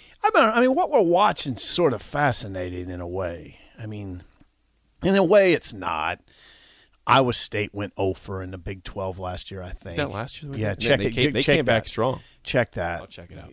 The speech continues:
Speaker 1: But I, I know. Okay, now Mike was there. Um, I think we should get to Mike. Mike, caller Mike, regular, our,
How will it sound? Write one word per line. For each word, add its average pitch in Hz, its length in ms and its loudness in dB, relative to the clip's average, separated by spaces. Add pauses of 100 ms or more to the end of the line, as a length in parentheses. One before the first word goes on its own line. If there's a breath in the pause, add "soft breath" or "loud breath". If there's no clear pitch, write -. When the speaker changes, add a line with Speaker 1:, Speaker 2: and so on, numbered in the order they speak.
Speaker 1:
But 107 320 0 (1000 soft breath)
I, 143 180 2 (920 loud breath)
I 127 100 0
know. 151 240 4
Okay, 139 220 4
now 117 140 6
Mike 135 380 8
was 117 220 2
there. 117 460 6 (120)
Um, 98 460 -2
I 135 140 6
think 151 240 -2
we 113 80 -4
should 104 180 -6
get 113 200 -6
to 104 60 -10
Mike. 92 640 -4 (320 soft breath)
Mike, 143 480 2 (720)
caller 151 420 4
Mike, 95 600 -2 (160)
regular, 127 540 2
our, 98 160 -2